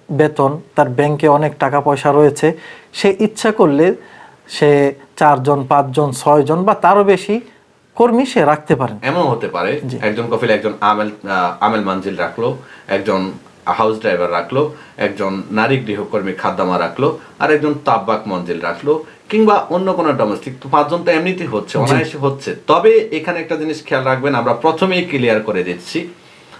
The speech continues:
Speaker 2: আমরা যে সকল সাধারণ সৌদিদের কাছে কাফালা হই বা যে সকল সাধারণ সৌদি থেকে ভিসা নেই, তাদের বেশিরভাগেরই একজন বা দুইজন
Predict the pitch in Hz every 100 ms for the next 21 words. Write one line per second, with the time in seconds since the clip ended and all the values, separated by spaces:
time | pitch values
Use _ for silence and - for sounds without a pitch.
0 | - 139 170 196 165 175 170 156 165 156
1 | - 113 123 147 - 104 95 95 98 95
2 | 98 117 110 131 147 147 135 165 175 175
3 | 123 117 120 - - - - 107 110 135
4 | 143 143 - 104 107 131 131 131 139 143
5 | 151 156 107 - 92 135 - - - -
6 | - - 233 240 185 175 180 165 147 147
7 | 165 117 110 117 139 113 104 95 95 123
8 | 180